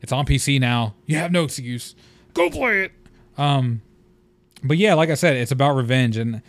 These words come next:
what else is about revenge? Last of Us Two. And I'd argue that Last of Us One is also about revenge. So I'm gonna pair them together. Last of Us as a whole, it's a continued story, so let's just chunk 'em together.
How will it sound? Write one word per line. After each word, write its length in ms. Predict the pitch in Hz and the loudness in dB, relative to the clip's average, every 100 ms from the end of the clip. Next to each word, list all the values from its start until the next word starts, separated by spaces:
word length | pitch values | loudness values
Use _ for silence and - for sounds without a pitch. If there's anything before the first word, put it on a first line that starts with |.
| _ _ - | _ _ -2
what 140 | 131 | 2
else 200 | 160 143 | 2 2
is 60 | 156 | -2
about 220 | 147 160 | 0 0
revenge? 640 | 151 143 160 160 151 - - 101 | 0 0 2 2 -2 -6 -16 -14
Last 480 | 92 101 120 - | -10 -6 -6 -4
of 120 | 135 131 | -4 -4
Us 140 | 131 | -6
Two. 400 | - 113 98 95 - _ _ - | -6 -6 -4 -8 -12 _ _ -8
And 180 | 123 120 | -6 -4
I'd 220 | 135 190 | -4 -4
argue 640 | 175 233 190 151 143 147 135 - | -2 -2 0 0 2 -2 -4 -8
that 120 | 139 | -4
Last 220 | 143 135 | -4 -4
of 60 | 143 | -6
Us 120 | 139 | -4
One 160 | 151 | -4
is 100 | 143 | -2
also 240 | 131 127 143 | -2 -4 -4
about 280 | 127 123 123 | -4 -6 -8
revenge. 540 | 117 127 123 120 - - _ _ | -6 -2 -2 -4 -8 -20 _ _
So 80 | 147 | -4
I'm 140 | 139 | 0
gonna 120 | 175 151 | 0 4
pair 280 | - 143 | 4 4
them 160 | 139 135 | 2 0
together. 520 | 120 117 117 113 113 - _ | 0 -2 -2 -4 -6 -12 _
Last 280 | 120 143 - | -4 -4 -4
of 80 | |
Us 80 | 147 | -4
as 160 | 135 120 | -2 -4
a 60 | |
whole, 180 | 110 120 | -4 -4
it's 100 | 123 | -4
a 60 | 185 | -2
continued 480 | 196 - 202 156 123 | 0 2 2 0 -2
story, 560 | - 113 110 110 107 - - _ - | -6 -2 -2 -2 -6 -10 -20 _ -6
so 160 | 135 | -2
let's 220 | 123 139 | -2 -2
just 240 | - 123 - _ _ | -4 -6 -10 _ _
chunk 300 | - 143 123 | -4 -2 -2
'em 140 | 113 | -4
together. 400 | 107 98 92 98 | -4 -6 -8 -10